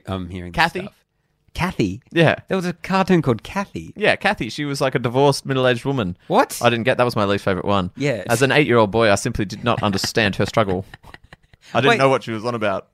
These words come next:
Speaker 1: Wait, so
Speaker 2: She
Speaker 1: she
Speaker 2: was like,
Speaker 1: was
Speaker 2: "I, I want another wine." I'm like, "Sounds appropriate to me." Why
Speaker 1: And
Speaker 2: is that funny?
Speaker 1: No, people, people are buying the paper for that, do you think?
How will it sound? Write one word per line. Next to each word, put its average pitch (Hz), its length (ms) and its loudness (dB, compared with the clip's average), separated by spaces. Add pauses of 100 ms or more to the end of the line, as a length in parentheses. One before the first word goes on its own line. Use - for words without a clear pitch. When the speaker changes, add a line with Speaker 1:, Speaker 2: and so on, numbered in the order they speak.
Speaker 1:
Wait, 160 200 0
so 185 100 -6
Speaker 2:
She 151 40 -8
Speaker 1:
she - 60 -2
Speaker 2:
was 143 100 2
like, 139 120 4
Speaker 1:
was 147 180 4
Speaker 2:
"I, 117 40 0
I 143 60 0
want 147 180 -2
another 127 160 -2
wine." 123 540 0
I'm 110 140 -2
like, 101 180 2 (760)
"Sounds 113 280 -4
appropriate 131 400 2
to 120 60 -4
me." 123 280 -2 (260)
Why 123 100 0
Speaker 1:
And 127 60 6
Speaker 2:
is 127 60 2
that 139 160 4
funny? 110 300 -2 (260)
Speaker 1:
No, 160 140 2
people, 180 440 2
people 156 400 4
are 123 60 4
buying 113 540 -2
the 113 60 -2
paper 107 280 -2
for 120 260 2
that, 165 220 0
do 160 80 -4
you 160 80 2
think? 160 160 -2